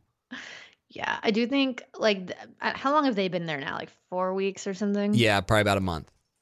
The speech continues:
Speaker 1: So they're, like, starting to lose it a little bit.
Speaker 2: Yeah.
Speaker 1: Like, the ones that are, you know, it's like the first round of, of girls that, that snap.
Speaker 2: I think that there are two unforgivable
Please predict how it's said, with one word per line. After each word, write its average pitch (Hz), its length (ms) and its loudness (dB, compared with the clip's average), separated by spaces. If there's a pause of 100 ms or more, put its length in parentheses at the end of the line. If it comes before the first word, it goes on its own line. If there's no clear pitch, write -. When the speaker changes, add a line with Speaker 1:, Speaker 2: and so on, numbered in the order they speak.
(200)
Speaker 1:
So 220 120 2
they're, 208 200 6
like, 208 180 4
starting 185 300 0
to 170 60 -10
lose 170 220 -10
it 170 100 -8
a - 60 -16
little - 200 -8
bit. - 180 -6
Speaker 2:
Yeah. 190 120 4
Speaker 1:
Like, 214 100 -2
the 202 100 2
ones 196 220 4
that 190 80 4
are, 185 240 2
you 196 120 0
know, - 200 -2
it's 185 140 -4
like 196 160 4
the 190 60 2 (140)
first 208 400 6
round 190 460 6
of, 175 120 -6 (200)
of 190 180 0
girls 185 320 2
that, - 220 -4 (580)
that - 320 -6
snap. - 420 0 (160)
Speaker 2:
I 160 120 6
think 240 180 0
that 220 140 -8
there 208 180 8
are 180 40 -2
two 190 420 2 (100)
unforgivable 127 1600 2